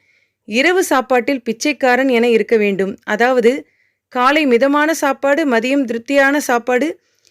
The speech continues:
இரவு பிச்சைக்காரன் போல் மிக குறைந்த அளவு சாப்பிட வேண்டும். இடைப்பட்ட நேரத்தில் இடைத்தீனி உண்பதை தவிர்க்க வேண்டும். சாப்பிடும் பொழுது நன்கு மென்று நிதானமாக சாப்பிடவும். கவலைப்படக்கூடாது, கோபப்படக்கூடாது,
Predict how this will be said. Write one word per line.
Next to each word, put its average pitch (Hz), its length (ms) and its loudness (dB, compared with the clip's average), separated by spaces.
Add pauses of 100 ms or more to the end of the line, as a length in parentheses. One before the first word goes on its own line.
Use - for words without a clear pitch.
(180)
இரவு 349 600 0 (200)
பிச்சைக்காரன் 277 680 0
போல் 302 180 -2
மிக 269 300 2
குறைந்த 320 380 0
அளவு 262 240 0
சாப்பிட 226 380 0
வேண்டும். 202 400 -2 (500)
இடைப்பட்ட 294 580 0
நேரத்தில் 240 640 0 (500)
இடைத்தீனி 269 680 0
உண்பதை 233 420 0
தவிர்க்க 220 400 0
வேண்டும். 185 440 -4 (760)
சாப்பிடும் 294 560 0
பொழுது 254 300 2
நன்கு 262 380 0
மென்று 247 360 0
நிதானமாக 247 680 0
சாப்பிடவும். 220 640 -2 (520)
கவலைப்படக்கூடாது, 240 1000 2 (240)
கோபப்படக்கூடாது, 262 1040 0